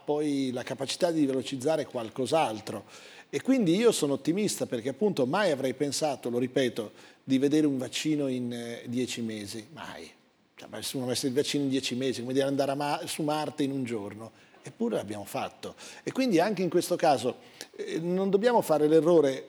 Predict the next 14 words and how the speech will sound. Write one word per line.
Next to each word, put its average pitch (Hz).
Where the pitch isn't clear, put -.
che, -
che 117
abbiamo 117
fatto, 120
che 110
ho 101
fatto 170
io 120
quando 123
stimavo 139
i 131
tempi 151
dei 151
vaccini, 180